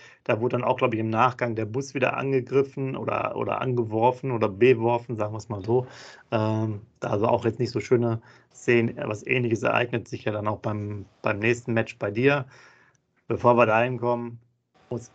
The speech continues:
ich jetzt ja noch mal, ähm, zu, zurückgehen, äh, zu A S Monaco. Wie ihr wisst, äh, da läuft's ja bisher recht gut, äh, für, für die Monegassen.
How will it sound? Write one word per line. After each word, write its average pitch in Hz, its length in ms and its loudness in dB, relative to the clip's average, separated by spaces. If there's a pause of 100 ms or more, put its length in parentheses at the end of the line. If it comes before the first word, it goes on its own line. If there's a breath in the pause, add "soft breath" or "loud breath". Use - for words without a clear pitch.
ich 175 260 0
jetzt 135 280 -2
ja 127 100 2
noch 120 220 -2
mal, 110 920 -4
ähm, 104 300 -16 (960)
zu, 110 580 -2
zurückgehen, 120 840 -2
äh, - 440 -6
zu 120 520 0
A - 160 6
S 107 140 -4
Monaco. 131 560 -6 (1160)
Wie 127 200 -10
ihr 110 160 -8
wisst, 135 360 -8
äh, 117 120 -4
da 104 120 -2
läuft's 117 340 -2
ja 117 160 -4
bisher 120 540 -2
recht 120 260 -6
gut, 165 400 -8
äh, 143 220 -2
für, 147 240 -8
für - 100 -4
die 127 80 2
Monegassen. 131 680 0